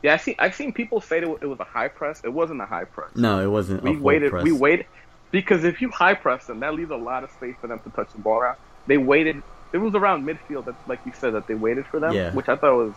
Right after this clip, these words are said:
Speaker 1: that was brilliant, 'cause that's where the game took place, really. And, yeah, they were just able to trap him at midfield and then hit him with the quick counters. Man, Lozano's job on the goal, he was ready,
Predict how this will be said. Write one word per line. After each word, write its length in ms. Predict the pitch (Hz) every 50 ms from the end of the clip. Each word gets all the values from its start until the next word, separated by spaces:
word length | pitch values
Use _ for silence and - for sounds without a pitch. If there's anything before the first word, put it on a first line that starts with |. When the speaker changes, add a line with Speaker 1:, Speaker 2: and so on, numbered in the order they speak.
| - -
Speaker 1:
that 80 | - 160
was 140 | 180 170 147 -
brilliant, 320 | - 160 156 135 120 101 - -
'cause 120 | - 110
that's 200 | 127 120 - - 131
where 100 | 127 110
the 180 | - - -
game 140 | 117 113 120 - -
took 100 | 113 90 -
place, 300 | - 104 113 117 - -
really. 240 | 131 139 147 175 196 - - - - - - - - - - - - - - - -
And, 360 | - 113 120 117 110 101 95 - - -
yeah, 160 | 160 175 156
they 80 | 127 123
were 80 | 123
just 180 | 127 131 - -
able 220 | - 127 131 127
to 220 | 123 117 107 - - - - - - - - - - - - - -
trap 360 | - - 156 143 156 - -
him 140 | 170 160 156
at 180 | 143 - 139
midfield 560 | 135 143 165 - - - 160 165 160 165 160 156 - - - -
and 80 | 120 123
then 100 | 123 127
hit 160 | 123 131 127
him 100 | 139 131
with 120 | 131 135
the 60 | - -
quick 220 | - - 123 -
counters. 380 | - 120 131 139 135 117 110 113
Man, 180 | 117 117 120 123
Lozano's 540 | 117 120 - 139 139 156 170 156 147 139
job 440 | 127 - 139 131 151 151 151 156 156 - - - - - - - - - - -
on 160 | - 147 147 139
the 60 | 127
goal, 520 | 110 107 131 143 180 185 180 160 151 143 -
he 80 | - 180
was 160 | 190 185 151
ready, 280 | 135 147 147 147 143